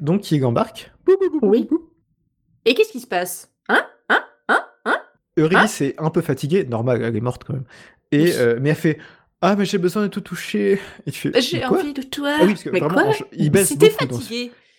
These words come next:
Speaker 2: tu
Speaker 1: Oui,
Speaker 2: vas
Speaker 1: non,
Speaker 2: pas
Speaker 1: mais oui,
Speaker 2: envie
Speaker 1: ça veut rien
Speaker 2: de
Speaker 1: dire.
Speaker 2: lui.
Speaker 1: C'est quoi ? « Ah, je suis fatigué, j'arrive pas à marcher, en même temps, faut que je te suce la bite. » Ah ouais, bah, euh,
Speaker 2: <laughs> Calcul !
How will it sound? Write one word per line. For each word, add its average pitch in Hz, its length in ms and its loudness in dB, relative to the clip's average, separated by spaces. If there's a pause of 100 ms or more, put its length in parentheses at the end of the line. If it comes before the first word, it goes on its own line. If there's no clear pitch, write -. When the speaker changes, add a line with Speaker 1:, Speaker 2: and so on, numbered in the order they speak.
(240)
Speaker 2:
tu 226 120 -18
Speaker 1:
Oui, 208 60 -4
Speaker 2:
vas 208 40 4
Speaker 1:
non, 202 80 0
Speaker 2:
pas 160 140 -4
Speaker 1:
mais 135 60 0
oui, 147 40 4
Speaker 2:
envie 214 140 4
Speaker 1:
ça 294 100 0
veut 160 80 0
rien 170 160 0
Speaker 2:
de 202 60 4
Speaker 1:
dire. 220 100 4
Speaker 2:
lui. 240 100 2
Speaker 1:
C'est 160 120 4
quoi ? « 151 160 2 (200)
Ah, 214 100 2
je 220 60 -4
suis - 120 -8
fatigué, 190 600 -2
j'arrive 196 180 2
pas 190 100 0
à - 20 0
marcher, 185 480 0
en 190 80 0
même 175 80 -6
temps, 190 200 0
faut 190 100 -6
que - 80 -8
je 175 60 -4
te 160 40 -6
suce 160 160 -6
la 143 80 2
bite. » 185 200 -2
Ah 147 100 4
ouais, 208 240 2
bah, 240 80 2
euh, 233 1200 2
Speaker 2:
<laughs> 539 680 -2
Calcul ! 453 480 0